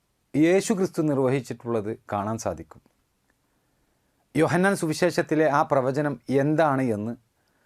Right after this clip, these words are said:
നമുക്ക് ആദ്യം ഒന്ന് വായിച്ചു നോക്കാം. "എങ്കിലും ഇത് നിങ്ങളോട് സംസാരിക്ക കൊണ്ട്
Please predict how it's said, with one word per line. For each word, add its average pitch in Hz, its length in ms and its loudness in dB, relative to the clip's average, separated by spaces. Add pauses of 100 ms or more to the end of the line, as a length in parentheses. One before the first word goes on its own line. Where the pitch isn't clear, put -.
(340)
നമുക്ക് 147 220 2
ആദ്യം 165 400 2
ഒന്ന് 131 160 2 (120)
വായിച്ചു 113 360 0
നോക്കാം. - 300 -10 (480)
"എങ്കിലും 196 420 2 (600)
ഇത് 190 260 2
നിങ്ങളോട് 196 400 4
സംസാരിക്ക 180 640 2
കൊണ്ട് 113 340 0